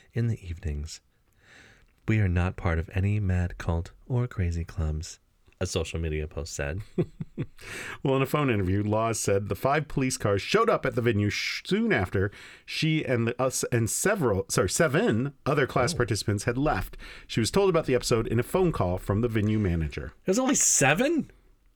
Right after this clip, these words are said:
Speaker 1: They think it was a mass murder? There are only seven people? <laughs> Is it possible they were just sleeping in this person's mind? No. Mass
Speaker 2: They
Speaker 1: murder.
Speaker 2: died. They died.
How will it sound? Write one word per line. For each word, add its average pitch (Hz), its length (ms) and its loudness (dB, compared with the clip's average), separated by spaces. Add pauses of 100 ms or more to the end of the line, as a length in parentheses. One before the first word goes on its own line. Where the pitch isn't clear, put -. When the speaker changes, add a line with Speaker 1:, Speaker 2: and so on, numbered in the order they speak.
(140)
Speaker 1:
They 160 100 0
think 233 120 2
it 220 40 2
was 165 120 2
a 151 60 2
mass 143 320 4
murder? 175 180 2
There 277 120 2
are - 40 0
only 156 120 2
seven 147 500 2
people? 233 540 0 (340)
<laughs> - 340 -4
Is 139 160 2
it 139 200 0
possible 120 640 2
they 101 160 4
were 95 140 4
just 87 200 0
sleeping 78 460 -4 (720)
in 117 140 2
this 98 140 -2
person's 95 400 2
mind? 78 340 0
No. 92 280 2 (480)
Mass 123 360 4
Speaker 2:
They 110 60 4
Speaker 1:
murder. 104 260 4
Speaker 2:
died. 190 500 6
They 220 120 2
died. 180 560 4